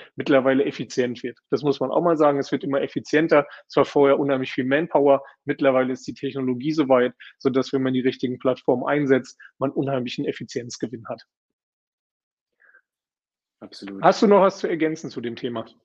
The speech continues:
Speaker 1: Die Zeit
Speaker 2: Nein,
Speaker 1: rennt,
Speaker 2: die
Speaker 1: wir sind schon bei
Speaker 2: Zeit
Speaker 1: vierzehn
Speaker 2: rennt.
Speaker 1: Minuten.
Speaker 2: <laughs>
Speaker 1: Dann, wie,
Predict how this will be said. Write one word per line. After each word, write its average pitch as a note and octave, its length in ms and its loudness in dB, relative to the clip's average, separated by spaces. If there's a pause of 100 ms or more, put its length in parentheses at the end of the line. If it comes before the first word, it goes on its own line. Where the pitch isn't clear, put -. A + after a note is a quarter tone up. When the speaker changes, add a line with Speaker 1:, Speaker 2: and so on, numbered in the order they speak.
(340)
Speaker 1:
Die D3+ 80 0
Zeit D#3+ 260 4
Speaker 2:
Nein, G3 120 4
Speaker 1:
rennt, G3 180 2
Speaker 2:
die A#3+ 60 2
Speaker 1:
wir D3 60 4
sind D#3+ 160 -2
schon E3 140 -4
bei D3 120 8
Speaker 2:
Zeit D3+ 100 4
Speaker 1:
vierzehn E3 280 4
Speaker 2:
rennt. - 20 -2
Speaker 1:
Minuten. E3+ 380 0
Speaker 2:
<laughs> - 40 -8 (2500)
Speaker 1:
Dann, E3 420 2 (1500)
wie, F3 420 -8